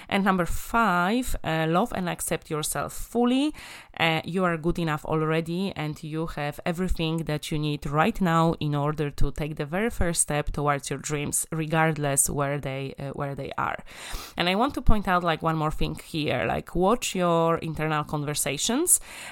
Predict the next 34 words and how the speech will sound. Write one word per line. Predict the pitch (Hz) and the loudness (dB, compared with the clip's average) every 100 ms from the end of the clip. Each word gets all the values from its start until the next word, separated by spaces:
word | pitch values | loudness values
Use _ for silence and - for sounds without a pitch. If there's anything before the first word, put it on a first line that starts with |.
| - | 0
um, | 175 165 160 165 165 | 2 2 0 0 0
whatever | 156 151 160 165 180 190 180 | 0 0 0 0 0 0 0
you | 151 165 165 - | -2 -2 -4 2
are, | 160 151 151 151 151 147 143 143 147 | 4 4 4 2 2 0 0 0 0
um, | 147 160 151 151 | 0 0 0 2
saying | - - 196 185 | 4 4 4 2
to | - 175 | 4 4
yourself | 151 151 - - 160 156 - | 4 2 2 4 4 4 0
in | 151 | -2
your | 151 | -2
mind | 151 160 190 294 | 2 4 4 2
and | 180 165 | 0 0
whatever | 156 151 156 156 | 0 0 -2 -2
you | 156 | -2
keep | - 160 | -6 -6
saying | - 170 170 156 | -2 0 -2 -4
to | 156 | -6
yourself | 151 147 147 151 - | -4 -4 -4 -4 -2
out | 151 - | -2 -2
loud, | 151 151 208 294 - - 214 | 2 4 4 2 -6 -12 -8
it | 196 - | 6 8
will | 190 | 8
become | 156 - 170 160 156 | 0 -6 -2 0 0
your | 147 151 | -2 -2
truth. | - - 156 - - - - | 0 0 4 6 4 0 -4
So | - | -2
if | 160 | -2
you | - | -2
keep | - 208 | -6 -2
saying, | - 180 170 165 170 - | 0 2 0 0 -2 -4
"I | |
can't | 156 - 185 196 | -2 2 2 2
do | 170 | 0
that," | 165 185 254 - | 2 4 4 0